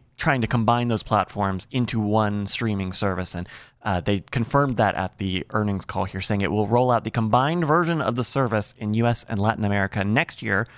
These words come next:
twenty twenty-three, and then Europe and Asia Pacific in twenty twenty-four. Uh,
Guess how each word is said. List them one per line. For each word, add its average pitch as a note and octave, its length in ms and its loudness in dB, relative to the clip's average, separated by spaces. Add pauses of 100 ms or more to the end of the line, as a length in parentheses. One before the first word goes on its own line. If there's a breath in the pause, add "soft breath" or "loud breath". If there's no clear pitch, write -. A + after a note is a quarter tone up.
(160 soft breath)
twenty G#2+ 200 -2
twenty-three, G#2+ 580 -2 (380 loud breath)
and G2+ 120 0
then G2 140 2
Europe G#2+ 320 2
and G2+ 100 -2
Asia G2+ 280 0
Pacific F#2 480 -6
in F#2+ 80 -8
twenty F2 260 -6
twenty-four. F2 720 -6 (480 loud breath)
Uh, G2+ 240 4